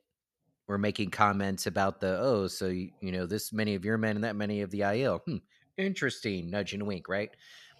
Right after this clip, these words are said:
But from a reader perspective, the moment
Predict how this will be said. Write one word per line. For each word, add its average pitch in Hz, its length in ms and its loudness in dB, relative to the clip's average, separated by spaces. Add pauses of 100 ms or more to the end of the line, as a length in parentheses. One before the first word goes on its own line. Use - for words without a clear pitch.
(460)
But 143 180 2
from 156 240 6
a 135 60 10
reader 139 400 6
perspective, - 840 -4 (520)
the 101 200 0
moment 127 760 4